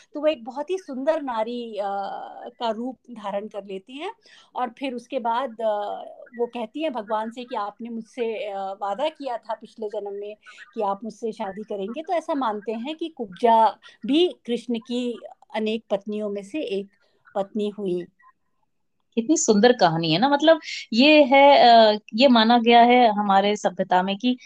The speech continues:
Speaker 2: सबके समय बदलता है ना, अच्छा बुरा
Speaker 1: हाँ।
Speaker 2: समय आता जाता है, ये तो
Speaker 1: हाँ।
Speaker 2: साइकिल है,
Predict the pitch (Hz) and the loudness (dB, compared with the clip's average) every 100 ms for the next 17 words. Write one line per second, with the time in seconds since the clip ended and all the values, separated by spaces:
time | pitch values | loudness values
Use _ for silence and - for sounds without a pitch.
0 | - _ - 240 262 269 196 214 240 170 | -20 _ -2 0 2 0 2 4 4 4
1 | 160 143 156 139 214 403 302 - 262 247 | 2 2 2 2 0 -2 -2 -2 4 4
2 | 208 208 226 226 220 254 - - 247 196 | 4 4 6 6 4 2 0 0 2 4
3 | 175 - 151 175 - 226 - 185 180 208 | 2 2 -2 -2 -4 -6 0 0 2 2
4 | 165 | 0